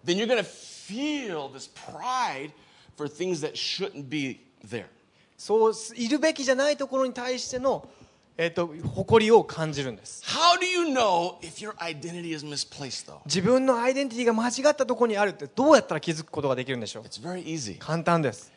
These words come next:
Speaker 1: Do you ever, ever get offended?
Speaker 2: 皆さん、そ-、何か傷ついたことはありますか？怒りを覚えたことはありますか？
Speaker 1: Does, d-, when someone says something to you,
Speaker 2: 何かあなたに言ったとします。誰かが。
Speaker 1: does it offend you?
Speaker 2: それが、それによって傷ついたこと、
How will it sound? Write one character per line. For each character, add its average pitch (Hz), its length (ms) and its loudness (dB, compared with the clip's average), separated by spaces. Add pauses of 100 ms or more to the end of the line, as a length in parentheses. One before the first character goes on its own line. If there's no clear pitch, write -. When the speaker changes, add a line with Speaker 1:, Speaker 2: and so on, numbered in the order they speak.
(240)
Speaker 1:
Do 135 80 0
you 190 140 2 (100)
ever, 165 420 -6 (320)
ever 143 440 2 (140)
get 104 260 0
offended? 123 580 -2 (500)
Speaker 2:
皆 165 140 2
さ 170 160 0
ん、 139 40 -2
そ-、 180 200 -6
何 202 240 2
か 156 160 -2
傷 196 260 -2
つ 247 160 -4
い 202 60 -2
た 160 100 2
こ 147 80 0
と 135 100 4
は 120 80 6
あ 123 40 4
り 123 80 -4
ま 151 80 -2
す 147 100 -6
か？ 135 60 -6
怒 175 280 -4
り 233 120 4
を 175 60 4
覚 160 120 6
え 160 40 4
た 143 100 -2
こ 123 80 -6
と 120 80 -2
は - 20 0
あ - 20 0
り 123 60 -6
ま 135 100 -4
す - 80 -16
か？ - 200 -14 (1080)
Speaker 1:
Does, - 400 -12
d-, 117 140 -12 (100)
when 120 280 -8
someone 175 260 -4
says 143 400 -4
something 92 380 -10
to - 100 -14
you, 147 60 -6
Speaker 2:
何 180 180 2
か 151 80 -2
あ 156 40 0
な 170 100 -2
た 151 80 -4
に 127 100 -6
言 135 100 -4
っ - 40 -16
た 180 100 -4
と 143 80 -6
し - 140 -8
ま 101 100 -20
す。 - 240 -20
誰 127 180 -4
か 104 120 -12
が。 110 100 -18 (180)
Speaker 1:
does 113 160 -8
it 147 40 0
offend 120 420 -4
you? - 80 -20 (180)
Speaker 2:
そ - 160 -4
れ 156 80 4
が、 151 140 4
そ 147 160 -6
れ 170 80 0
に 185 80 0
よ 190 80 2
っ 185 60 -6
て 214 100 -6
傷 160 220 -6
つ 170 160 -10
い 156 60 -8
た 123 100 -10
こ 113 120 -12
と、 107 60 -16